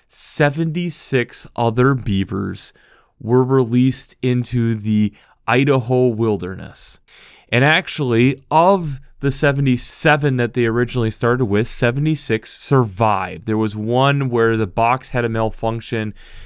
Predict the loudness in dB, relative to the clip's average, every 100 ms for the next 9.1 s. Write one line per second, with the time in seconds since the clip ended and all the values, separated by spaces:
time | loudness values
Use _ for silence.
0 | -20 -10 -4 0 0 -2 -4 -4 -6 -8
1 | -6 -4 2 2 2 2 2 2 2 0
2 | -2 -6 -2 -2 -2 0 0 -2 -6 -4
3 | -4 -2 -4 -4 -6 -4 -4 -4 -6 -8
4 | -14 _ -20 _ _ -4 -2 0 0 -2
5 | -4 -6 -6 -6 -8 -8 -6 -6 -4 -2
6 | -2 -2 -2 -2 -2 0 -2 -2 -4 -2
7 | 0 -2 0 -2 -2 -6 -4 -6 -4 -4
8 | -4 -6 -10 -6 -4 -2 -2 -4 -10 -12